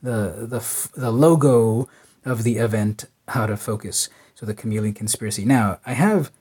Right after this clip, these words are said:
part one, number sixty-seven, and I have part three, number sixty-nine, and that's not nice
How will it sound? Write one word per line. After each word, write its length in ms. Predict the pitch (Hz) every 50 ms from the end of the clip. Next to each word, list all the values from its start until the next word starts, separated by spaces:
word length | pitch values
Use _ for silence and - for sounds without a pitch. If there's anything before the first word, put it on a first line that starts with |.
| _ _ _ _ _ _ _ _ _ _ _
part 220 | - - 151 123 -
one, 380 | 160 175 160 135 127 135 143
number 160 | 135 127 113 110
sixty-seven, 680 | - - - - - - - 165 147 120 113 120 143 - _ _ _ _ _ _ - -
and 100 | 131 123
I 40 | 120
have 360 | 110 113 135 131 127 117 -
part 220 | - 135 113 110
three, 160 | - 180 175 151
number 180 | 139 117 113
sixty-nine, 760 | 104 - - - - - 131 135 165 165 143 127 127 143 151 - _ -
and 100 | 123 117
that's 200 | 123 117 - -
not 180 | 147 151 147
nice 460 | 147 190 220 170 123 156 - - -